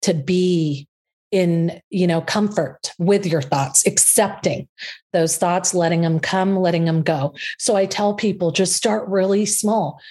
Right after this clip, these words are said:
Do three minutes a day. Start with just turn off your phone,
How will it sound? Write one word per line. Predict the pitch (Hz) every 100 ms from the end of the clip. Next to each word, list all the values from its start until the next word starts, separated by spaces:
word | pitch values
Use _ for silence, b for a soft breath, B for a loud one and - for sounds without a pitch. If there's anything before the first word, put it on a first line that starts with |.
| B
Do | 185 208
three | 180 - 196 202 208
minutes | 202 196 185
a | 202
day. | 185 180 139 -
Start | - - 175
with | 175
just | 175 175 -
turn | 185
off | 196 208
your | 214
phone, | - 196 196 196